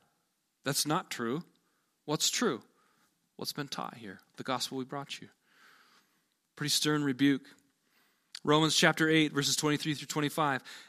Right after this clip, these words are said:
"And not only the creation," he's talking about the creation eagerly awaiting a transformation, a new creation. It's, it's, it's groaning, it's, it's expecting. Even creation itself is waiting. But he goes on to say, which is a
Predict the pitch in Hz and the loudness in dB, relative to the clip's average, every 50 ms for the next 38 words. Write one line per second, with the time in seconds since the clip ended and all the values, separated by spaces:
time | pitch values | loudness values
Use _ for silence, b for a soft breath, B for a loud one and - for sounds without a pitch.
0 | B 147 147 151 156 165 185 202 220 226 220 220 214 208 196 165 180 185 175 - | B -2 0 4 6 6 8 8 6 4 4 6 6 6 6 6 6 4 4 2
1 | - 180 175 170 170 165 160 160 - - 214 226 233 208 165 131 - 170 165 170 | 2 4 6 6 6 6 6 4 2 2 2 2 2 2 0 2 4 4 6 6
2 | 175 156 151 135 - 143 - - - - 147 143 139 135 143 170 196 185 - - | 4 4 2 2 2 0 -2 -2 -4 -4 0 2 2 4 4 4 4 2 2 0
3 | 151 139 127 117 - _ _ - 185 196 202 165 190 185 185 185 180 180 175 165 | 0 -2 -4 -6 -10 _ _ -6 -4 -2 -2 0 0 2 2 2 4 2 2 0
4 | 160 151 156 156 165 165 165 165 151 135 127 - - - 147 143 139 - - 147 | 0 0 0 2 4 4 4 4 4 2 0 -2 -2 0 0 0 0 0 -2 -2
5 | 143 139 143 147 143 - 139 120 B B B B B B - 135 143 147 151 165 | 0 0 2 2 2 0 0 -2 B B B B B B -2 0 0 0 -4 -4
6 | 170 180 208 214 208 185 - - 156 147 139 139 135 - - 135 123 104 95 87 | 0 2 4 4 4 4 2 0 2 4 4 4 4 2 0 0 -2 -4 -8 -12
7 | _ b b b b b - 151 - - 185 - - B B B B B B B | _ b b b b b -6 -4 0 0 0 0 0 B B B B B B B
8 | - 151 - 147 123 135 135 135 147 180 190 202 196 196 185 160 143 131 123 120 | -4 -2 -2 -2 -4 -6 -6 0 2 4 4 6 4 4 4 2 2 0 0 -4
9 | 113 - 139 135 - - 143 131 - 151 - - - - - 208 196 - - - | -4 -4 -4 -6 -6 -6 -4 -2 -2 0 2 2 0 2 2 2 2 2 0 -2
10 | 147 135 131 139 156 165 139 - 165 165 175 170 - - 160 147 - - - 196 | -2 -2 -2 -4 -4 -6 -4 -2 0 2 2 2 2 0 0 0 2 2 2 4
11 | 185 170 143 - - B B B B B B 139 127 120 127 135 147 170 180 185 | 2 2 0 -2 -8 B B B B B B -8 -8 -8 -4 0 2 4 4 4
12 | 180 151 120 - - - _ _ b b b b b b b b b b b b | 4 2 0 -4 -8 -16 _ _ b b b b b b b b b b b b
13 | _ _ - 147 151 147 170 170 151 165 175 175 170 156 147 143 - - 175 160 | _ _ 2 2 4 6 6 6 6 6 6 4 4 4 4 4 4 4 4 4
14 | 147 135 131 131 - 139 127 123 123 | 4 2 0 0 -2 -2 -2 -2 -4